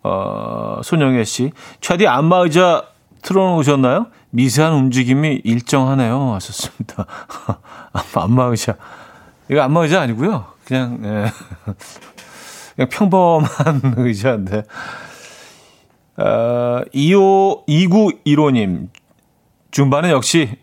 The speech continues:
만보 넘버 파이브 지" 였었습니다. 아, 이게 또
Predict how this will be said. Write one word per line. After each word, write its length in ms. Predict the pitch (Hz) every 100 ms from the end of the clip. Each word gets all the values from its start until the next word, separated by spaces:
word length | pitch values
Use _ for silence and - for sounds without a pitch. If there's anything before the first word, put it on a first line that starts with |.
| -
만보 360 | 117 131 147
넘버 220 | 131 123 131
파이브 380 | 151 131 113 98
지" 360 | 98 113 123
였었습니다. 680 | 101 87 87 - 85 76 - _ _ _ _ -
아, 460 | 95 - 95 90
이게 160 | 92 110
또 260 | 110 117 113